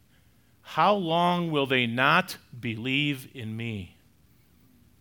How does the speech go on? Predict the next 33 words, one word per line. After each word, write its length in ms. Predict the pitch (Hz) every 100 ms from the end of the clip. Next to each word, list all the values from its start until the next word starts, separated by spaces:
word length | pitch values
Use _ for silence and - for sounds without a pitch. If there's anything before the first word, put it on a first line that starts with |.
| _ _ _
The 100 | 123
very 280 | 120 175 220
God 400 | 165 185 185 190
who 140 | 190
delivered 480 | 147 156 156 175 180
them, 340 | 170 180 185 185 - - 143
they 180 | 139
no 240 | 131 143 180
longer 320 | 190 196 185
believed 460 | 156 156 175 180 143
in. 220 | 127 101 - - -
In 140 | 160
spite 300 | - 180 196
of 80 | 170
all 260 | 175 214 247
the 120 | 247
signs 420 | - 226 233 226
that 100 | 220
I 20 |
have 100 | 190
done 160 | 156 202
among 260 | 185 202 202
them, 160 | 143
I 180 | 143 226
will 140 | 214
strike 500 | 165 - - 208 233
them 140 | - 240
with 100 | 226
the 80 | 190
pestilence 520 | 214 226 - 226 208
and 140 | 165
disinherit 560 | 131 208 214 196 208 208
them, 320 | 208 214 202